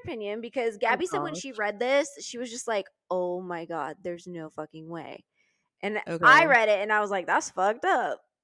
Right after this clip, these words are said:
Speaker 1: That
Speaker 2: Okay, I'm
Speaker 1: is
Speaker 2: ready.
Speaker 1: fucked up." Okay.
Speaker 2: I'm ready.
Speaker 1: So, quick synopsis here. It says, "Am I the asshole for not thinking the joke my family played on my girlfriend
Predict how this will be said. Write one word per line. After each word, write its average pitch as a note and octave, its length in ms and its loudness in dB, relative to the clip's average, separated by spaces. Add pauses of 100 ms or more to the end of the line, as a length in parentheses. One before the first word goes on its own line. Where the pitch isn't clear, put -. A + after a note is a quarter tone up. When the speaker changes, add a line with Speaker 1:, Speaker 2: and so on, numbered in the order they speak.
(220)
Speaker 1:
That C#4+ 180 2
Speaker 2:
Okay, F#3+ 60 8
I'm F#3 100 4
Speaker 1:
is - 0 -
Speaker 2:
ready. E3+ 220 4
Speaker 1:
fucked B3+ 760 2
up." D#3+ 380 -2 (100)
Okay. A3 320 -4
Speaker 2:
I'm G3 100 -2
ready. G#3 380 4
Speaker 1:
So, F3+ 180 2
quick B3+ 160 0
synopsis B3+ 520 -4
here. G#3 220 -2
It D3+ 100 -4
says, A3 220 -6
"Am C#4 140 0
I D4 100 2
the C#4+ 80 2
asshole B3+ 460 0
for A#3+ 180 -4
not A#3 420 2
thinking A3+ 760 -8
the A3 120 0
joke C4+ 360 2
my C4 160 -2
family B3+ 340 -4
played B3+ 300 -4
on A#3+ 120 -4
my G#3 140 0
girlfriend G#3 720 2